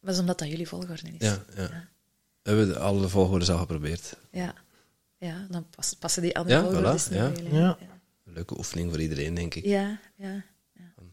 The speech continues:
Speaker 2: verandert die volgorde eens, kijk wat er gebeurt.
Speaker 1: Ja. Ja, misschien is dat wel eens een keer wat ik, eh, te doen heb, hè. Een keer wat meer uit te denken, vandaar dat lezen ook en blijven lezen. Ik kan het nog niet.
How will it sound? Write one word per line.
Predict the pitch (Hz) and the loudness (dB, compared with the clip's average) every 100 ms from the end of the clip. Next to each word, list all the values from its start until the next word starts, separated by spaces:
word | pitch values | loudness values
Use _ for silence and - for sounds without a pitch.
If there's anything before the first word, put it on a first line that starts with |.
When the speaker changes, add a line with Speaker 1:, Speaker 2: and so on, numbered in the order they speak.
| _ | _
Speaker 2:
verandert | 85 82 82 | -4 -2 -2
die | 90 | -2
volgorde | 90 90 87 85 | 0 0 0 0
eens, | - - - _ | -2 -6 -18 _
kijk | - 90 | -12 -8
wat | 87 | -6
er | 82 | -6
gebeurt. | 82 82 104 - - | -6 -6 -6 -10 -12
Speaker 1:
Ja. | 170 165 - _ _ _ _ _ _ - - - | -10 -10 -12 _ _ _ _ _ _ -20 -16 0
Ja, | 208 254 269 | 2 4 2
misschien | 208 - 196 | 4 4 4
is | 180 | 2
dat | 175 | 4
wel | 175 | 4
eens | 175 - | 2 2
een | |
keer | 175 185 | -2 -4
wat | 170 165 | -4 -6
ik, | 160 - | -8 -8
eh, | 156 147 151 - 147 | -10 -8 -10 -10 -10
te | 160 | -8
doen | 151 208 | -6 -6
heb, | 196 | -8
hè. | - | -12
Een | 220 208 202 175 | -20 -20 -20 -20
keer | - 175 - - - | -16 -14 -14 -16 -18
wat | 170 | -20
meer | 165 170 175 | -20 -20 -20
uit | 170 | -20
te | 160 | -14
denken, | 165 196 190 | -12 -10 -10
vandaar | 156 156 160 | -8 -8 -8
dat | 151 | -8
lezen | 147 165 180 165 | -6 -6 -6 -8
ook | 170 | -12
en | 160 | -14
blijven | 147 160 165 | -14 -14 -14
lezen. | 160 170 170 160 - - - - - | -14 -16 -18 -20 -18 -14 -12 -14 -20
Ik | - | -14
kan | 151 | -12
het | 175 | -10
nog | 165 - | -10 -10
niet. | 170 | -12